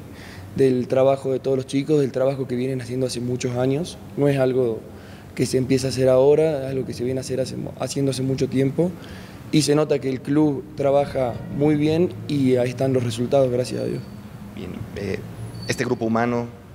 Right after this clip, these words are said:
Speaker 2: se va a mantener, se va a trabajar, se sigue trabajando, se va a seguir ascendiendo a los chicos, es la filosofía. ¿Qué le han comentado de este Olympic?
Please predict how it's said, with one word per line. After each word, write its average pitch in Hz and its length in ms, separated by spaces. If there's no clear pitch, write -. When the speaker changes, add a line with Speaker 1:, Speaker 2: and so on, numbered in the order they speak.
Speaker 2:
se 107 180
va 113 420
a 104 40
mantener, 101 500
se 113 100
va 104 80
a - 80
trabajar, 98 460
se 107 80
sigue 110 160
trabajando, 113 560
se 113 120
va 110 100
a 113 40
seguir 110 260
ascendiendo 110 420
a - 20
los 104 140
chicos, - 600
es 113 120
la 101 80
filosofía. 123 760
¿Qué 120 120
le 139 80
han 117 80
comentado 101 460
de 87 60
este 87 160
Olympic? 80 200